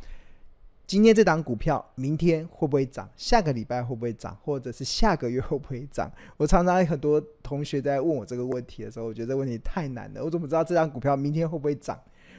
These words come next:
或者是下个礼拜会不会涨，或者是下个月会不会涨？我真的完全不知道。但是我知道的是什么？我会知道这是不是一家好公司，我会知道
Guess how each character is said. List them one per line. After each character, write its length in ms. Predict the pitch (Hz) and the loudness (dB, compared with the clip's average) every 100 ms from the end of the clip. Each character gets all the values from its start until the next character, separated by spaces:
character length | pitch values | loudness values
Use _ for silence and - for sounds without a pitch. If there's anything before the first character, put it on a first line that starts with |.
| - | -4
或 120 | 160 | 0
者 100 | 143 | 0
是 180 | 135 143 | 0 0
下 220 | - 226 | 6 6
个 80 | 160 | 6
礼 100 | 135 | 0
拜 140 | 127 | 0
会 80 | 139 | 0
不 80 | 131 | -2
会 140 | 131 | -4
涨， 240 | 120 98 113 | -6 -10 -8
或 100 | 147 | -6
者 80 | 151 | -2
是 80 | |
下 300 | 143 - 180 | 0 4 4
个 120 | 135 120 | 2 -2
月 140 | 135 | -2
会 80 | 123 | -2
不 60 | |
会 100 | 113 | -4
涨？ 160 | 104 - | -6 -10
我 120 | 113 | -10
真 160 | 107 143 | -6 -6
的 80 | 131 | -6
完 180 | 110 120 | -8 -6
全 180 | 135 | -6
不 120 | 120 123 | -6 -10
知 160 | 110 | -10
道。 200 | - 104 - - - - | -10 -10 -14 -20 -20 -8
但 100 | 156 | -4
是 80 | 170 | -2
我 160 | 135 | -2
知 200 | 110 - | -2 0
道 220 | 151 156 123 | 4 6 4
的 40 | |
是 140 | - | -2
什 80 | 120 | -8
么？ 120 | 101 - | -8 -6
我 140 | 113 | -2
会 120 | 127 143 | 2 2
知 200 | - 143 | 2 2
道 280 | 160 - - - | 2 2 -8 -8
这 140 | - | -4
是 160 | 151 - | -2 -2
不 100 | 131 | -4
是 140 | 120 | -2
一 40 | 135 | -2
家 120 | 127 | -2
好 160 | 110 107 | -4 -6
公 220 | - 104 | -8 -12
司， 240 | 101 - - - - | -12 -14 -16 -20 -12
我 100 | - | -6
会 180 | 120 160 | 2 2
知 160 | 143 135 | 2 -2
道 320 | 147 123 | -2 -2